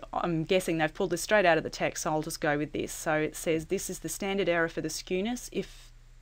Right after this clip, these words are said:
if your value for the skewness is more than two times the standard error, then you've got a problem. So the formula is six on n and then take the square root." So if I had,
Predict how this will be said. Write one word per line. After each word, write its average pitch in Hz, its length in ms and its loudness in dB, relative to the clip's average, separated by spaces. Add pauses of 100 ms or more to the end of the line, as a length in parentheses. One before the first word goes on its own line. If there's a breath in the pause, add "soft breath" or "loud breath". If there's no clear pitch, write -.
if 233 300 0
your 208 240 4
value 175 300 4
for 165 100 -6
the 175 60 0
skewness 175 480 -2
is 165 100 -2
more 190 220 0
than 185 200 0
two 170 180 0
times 170 300 0
the 160 60 -8
standard 160 400 -2
error, 165 300 0 (500 loud breath)
then 170 140 0
you've 156 140 -2
got 160 120 0
a 156 40 0
problem. 151 520 -4 (340 loud breath)
So 160 260 2
the 165 100 0
formula 185 500 2
is 175 180 0
six - 400 -2
on 175 200 0
n 160 420 -4
and 156 100 -6
then 156 120 -4
take 156 240 -6
the 165 60 -4
square 156 320 -4
root." 151 340 -4 (2250 soft breath)
So 156 380 0
if 170 220 -2
I 165 100 4
had, 160 500 0